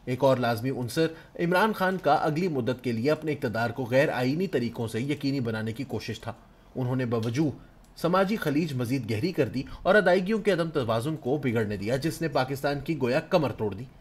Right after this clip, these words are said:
अब हमारे सामने नित नए बहरान सर उठाए खड़े हैं। इमरान खान भी जवाबी वार कर रहे हैं। वो पीडीएम की नई हुकूमत को इक़्तिदार पर देर तक मौजूद रहकर मईशत को संभालने का मौका नहीं देंगे, ताकि पीडीएम इसका इंतखाबी फ़ायदा ना उठा सके।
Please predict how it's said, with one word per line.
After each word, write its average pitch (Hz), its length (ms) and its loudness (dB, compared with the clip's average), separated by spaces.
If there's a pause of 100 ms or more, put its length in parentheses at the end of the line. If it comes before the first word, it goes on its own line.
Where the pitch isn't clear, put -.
(240)
अब 120 120 -2
हमारे 127 280 0
सामने 131 340 -2
नित 139 220 -2
नए 139 160 -2
बहरान 117 380 -4
सर 127 220 -2
उठाए 117 260 -4
खड़े 110 240 -6
हैं। 92 140 -10 (500)
इमरान 120 240 -2
खान 120 220 -4
भी 127 120 -2
जवाबी 120 340 0
वार 120 180 0
कर 120 160 -2
रहे 120 160 -4
हैं। 117 200 -8 (200)
वो 196 80 6
पीडीएम 220 380 2
की 220 120 -2
नई 190 160 0
हुकूमत 160 420 0
को 147 160 2
इक़्तिदार 143 380 0
पर 143 180 -2
देर 131 220 2
तक 151 200 -4
मौजूद 120 300 -2
रहकर 113 340 0 (280)
मईशत 202 300 4
को 202 120 2
संभालने 135 400 0
का 147 100 -2
मौका 123 260 -2
नहीं 110 220 -4
देंगे, 107 260 -6 (300)
ताकि 202 240 6
पीडीएम 202 460 0
इसका 156 240 -2
इंतखाबी 131 420 -2
फ़ायदा 120 340 -2
ना 110 160 -4
उठा 104 260 -6
सके। 110 240 -10